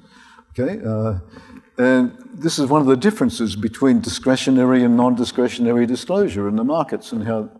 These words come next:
they respond. Okay? So we, we had to figure out, okay, what's going to be the, the event? Well, we hit upon the notion of what we called unexpected earnings, now known as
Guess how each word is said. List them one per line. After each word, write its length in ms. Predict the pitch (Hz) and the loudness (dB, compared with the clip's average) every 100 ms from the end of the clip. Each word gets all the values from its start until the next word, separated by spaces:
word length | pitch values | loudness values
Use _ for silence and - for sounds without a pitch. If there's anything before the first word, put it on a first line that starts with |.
| - | -10
they 80 | 98 | -8
respond. 540 | 120 - 165 107 95 - | -8 -8 -6 -6 -8 -16
Okay? 300 | 98 113 170 - - - - - _ | -10 -8 -10 -14 -20 -20 -20 -20 _
So 480 | - 147 143 - - - - - - | 2 4 4 0 -18 -20 -20 -20 -8
we, 140 | 135 107 - | -8 -8 -14
we 140 | - 131 | 0 4
had 180 | 151 131 | 4 2
to 80 | |
figure 300 | 131 151 131 | 0 0 2
out, 180 | 127 117 | 2 4
okay, 180 | 135 156 | 2 2
what's 380 | 143 185 - - - - - | 2 0 -2 -10 -20 -16 -2
going 180 | 151 | 0
to 60 | 147 | 0
be 200 | 135 160 | 2 2
the, 260 | 139 143 139 135 | 4 2 2 0
the 180 | 127 | 2
event? 360 | 131 180 117 - | 2 2 -2 -4
Well, 480 | 110 165 254 - - | -2 -2 -4 -16 -14
we 220 | 120 117 | 0 0
hit 180 | 113 160 | 4 2
upon 240 | 120 127 127 | 2 4 4
the 100 | 117 | 6
notion 300 | 123 120 127 | 4 2 2
of 80 | |
what 180 | 117 120 | 0 0
we 80 | 120 | -2
called 380 | - 123 107 - | 0 0 0 0
unexpected 680 | 135 139 - - 143 135 113 | 2 2 0 0 -2 0 2
earnings, 420 | 123 143 165 131 | 2 2 0 -2
now 220 | 123 127 | 0 0
known 320 | 120 123 120 113 | 2 0 0 0
as 180 | 110 | -2